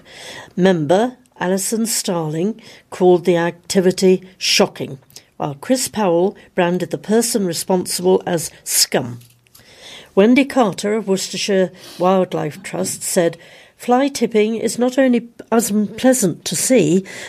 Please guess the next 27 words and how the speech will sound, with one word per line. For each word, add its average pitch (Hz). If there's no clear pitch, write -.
but 247
it 240
is 233
also 240
dangerous 190
for -
our 202
environment 196
and 202
wildlife. 160
Whether 190
it 160
attracts 165
animals 190
that 180
then 175
get 170
trapped -
or 170
whether 180
it's -
toxic -
chemicals 175
that -
harm 180
our 165
environment, 160